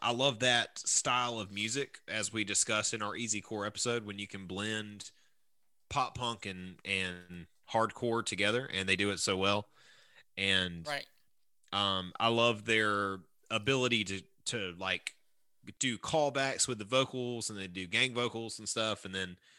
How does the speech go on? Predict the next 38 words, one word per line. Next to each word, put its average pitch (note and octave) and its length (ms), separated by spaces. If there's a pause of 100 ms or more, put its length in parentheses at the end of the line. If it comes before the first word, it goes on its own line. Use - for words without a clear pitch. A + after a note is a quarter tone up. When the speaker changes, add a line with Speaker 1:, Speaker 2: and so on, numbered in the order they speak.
(240)
Speaker 1:
um, F2+ 220
they D#2+ 80
harmonize E3 560
with D#3+ 140
each C3+ 120
other C#3+ 200
very C#3 300
well. C3+ 400
Those B2+ 200
singers, B2+ 500 (140)
bl-, A#2 300
their C#3 160
voices C3 400
blend A2 260
together F2+ 440 (280)
so D3+ 720
very G2+ 240
well. E2+ 300 (440)
Um, F#2 380 (220)
and G2 440 (720)
Four C#3+ 280
Year B2+ 100
Strong A#2+ 400
would G2 160
not G#2+ 240
be G#2+ 80
the F#2+ 100
same G2 360
if F#2 160
one G#2+ 180 (240)
of F2+ 120
them F#2 180
were F2+ 100
not F2 220
in F2+ 120
the E2+ 60
band D#2+ 260
anymore. - 360